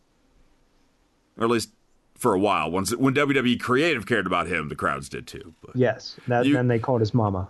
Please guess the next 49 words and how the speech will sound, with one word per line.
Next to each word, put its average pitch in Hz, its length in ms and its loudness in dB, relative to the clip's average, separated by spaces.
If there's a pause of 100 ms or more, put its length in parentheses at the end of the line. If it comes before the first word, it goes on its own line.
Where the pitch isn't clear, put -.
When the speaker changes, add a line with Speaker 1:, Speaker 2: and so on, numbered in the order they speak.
Speaker 2:
Yeah. 107 80 -2
Speaker 1:
you, 135 120 2
you, 165 260 0
you 175 180 2
could 180 140 2
argue 185 460 2
that 156 240 2
for 139 180 2
almost 127 300 2
any 104 180 0
star, 64 320 -8
though. - 220 -16 (360)
<laughs> 165 260 4 (800)
Once 139 180 0
Creative 170 400 2
gives 147 240 0
up 151 200 0
on 135 180 2
you, 127 180 2
then 135 140 4
yeah, 127 260 4
you 123 160 4
do 127 200 2
have 123 180 0
a - 20 2
little 117 200 4
bit 117 120 0
of 104 60 -2
an 107 80 0
uphill 95 320 0
battle 85 300 0
from 85 180 -6
there. 87 220 -4
So 104 320 0 (180)
No 196 220 2
Way 311 160 2
Speaker 2:
Yeah. 220 60 2
Speaker 1:
Jose 185 280 2
is 143 140 2
the 139 100 2
biggest 131 460 -2
question 110 440 0
mark 95 280 0
from 107 180 -2
here, 113 320 0
but 147 340 0 (280)
all 190 200 2
because 185 380 0
you, 185 180 -2